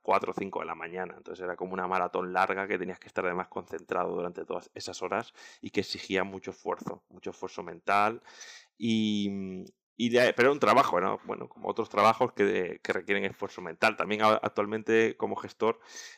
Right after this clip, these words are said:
eh, tengo inversiones en, tanto en Japón como en Europa, como en Estados Unidos, y al final tengo que estar pendiente de mercado casi de madrugada, por la mañana, por la tarde,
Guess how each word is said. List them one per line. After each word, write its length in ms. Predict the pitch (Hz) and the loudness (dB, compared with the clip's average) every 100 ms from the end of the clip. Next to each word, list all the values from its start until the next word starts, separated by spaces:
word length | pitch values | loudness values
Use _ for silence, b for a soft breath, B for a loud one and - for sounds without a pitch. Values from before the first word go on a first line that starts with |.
| B 117 | B 8
eh, 280 | 110 107 | 10 8
tengo 600 | 107 107 107 104 104 107 107 | 6 2 6 6 6 4 4
inversiones 720 | 104 98 - 110 107 104 104 | 4 2 2 0 2 0 0
en, 220 | 101 98 | 0 0
tanto 220 | 95 95 | -2 -2
en 80 | 90 | -2
Japón 600 | 90 - 107 107 107 113 | -2 2 6 6 4 2
como 540 | 101 98 95 98 95 | 0 2 2 2 2
en 60 | 95 | 0
Europa, 480 | 95 101 113 107 98 | 2 4 4 4 0
como 200 | 98 98 | 0 -4
en 60 | |
Estados 300 | 95 104 98 | -2 0 0
Unidos, 440 | 104 110 113 123 - | -4 -2 0 -2 -2
y 100 | 110 | -2
al 120 | 95 | 0
final 200 | 95 95 | -2 -2
tengo 140 | 107 104 | -2 -2
que 60 | |
estar 180 | 101 98 | -4 -2
pendiente 380 | 95 98 101 104 | -2 -2 -2 0
de 100 | 101 | 0
mercado 760 | 98 - 98 98 104 107 107 - | 0 0 2 4 2 2 0 -2
casi 240 | 98 104 | -4 -2
de 80 | 95 | -2
madrugada, 720 | 92 87 92 95 107 110 113 | 0 -2 -2 2 4 4 2
por 100 | 98 | 0
la 80 | 90 | -2
mañana, 480 | 87 90 104 110 107 | -4 -2 0 2 0
por 120 | 95 | -2
la 80 | 87 | 0
tarde, 500 | 107 107 107 113 | 2 4 2 0